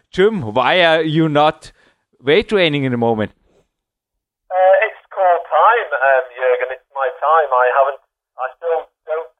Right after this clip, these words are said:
Speaker 2: tend to put that first, which I should do, but I will do. Um,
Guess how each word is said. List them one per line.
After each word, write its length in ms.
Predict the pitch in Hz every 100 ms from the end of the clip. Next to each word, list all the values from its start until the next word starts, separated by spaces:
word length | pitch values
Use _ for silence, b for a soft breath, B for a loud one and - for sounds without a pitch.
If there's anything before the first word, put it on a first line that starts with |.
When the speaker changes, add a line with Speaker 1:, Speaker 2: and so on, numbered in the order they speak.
| _ -
Speaker 2:
tend 140 | 151 147
to 60 | - _ 156
put 100 | -
that 180 | - - -
first, 320 | 170 143 123 -
which 160 | - -
I 120 | 123 - -
should 200 | 185 - 131
do, 60 | -
but 100 | 147
I 140 | 131 131
will 240 | 131 - - 107
do. 120 | 117 - _ _ _ _ _ -
Um, 380 | 143 143 143 147